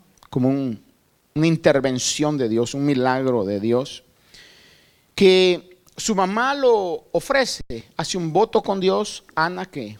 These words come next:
no podía tener hijos, y le dice al Señor: "Si me das un hijo, yo te lo voy a dedicar todos los días de su vida". Y entonces Samuel, siendo niño, es llevado al templo para cumplir el voto que su mamá, su madre Ana, había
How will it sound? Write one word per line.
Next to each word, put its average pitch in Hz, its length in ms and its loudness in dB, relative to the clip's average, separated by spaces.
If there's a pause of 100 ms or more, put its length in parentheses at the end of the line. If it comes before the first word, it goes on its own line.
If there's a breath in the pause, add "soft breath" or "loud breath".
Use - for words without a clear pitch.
no 131 180 -4
podía 135 300 -2
tener 127 260 -2
hijos, 135 640 -8
y 135 120 -2
le 131 80 0
dice 151 240 -2
al 147 40 -6
Señor: 151 280 -4
"Si 196 60 -4
me 180 100 -2
das 180 140 0
un 190 100 -2
hijo, 185 240 0
yo 160 240 2
te - 240 -4
lo 123 100 2
voy 131 160 -4
a 139 60 0
dedicar 127 400 0
todos 135 360 4
los 110 140 4
días 101 400 0
de 95 120 -4
su 82 200 -8
vida". 71 280 -8 (680 loud breath)
Y 170 100 0
entonces 247 540 0
Samuel, 233 680 -2
siendo 202 360 -2
niño, 196 520 -4
es 156 180 0
llevado 160 460 2
al 123 160 0
templo 160 640 0 (540 loud breath)
para 185 260 2
cumplir 226 480 0
el 180 220 2
voto 165 560 0 (100)
que 143 100 -6
su - 160 -4
mamá, 143 600 -2
su - 160 -8
madre 135 440 2
Ana, 135 400 0 (180)
había 107 500 2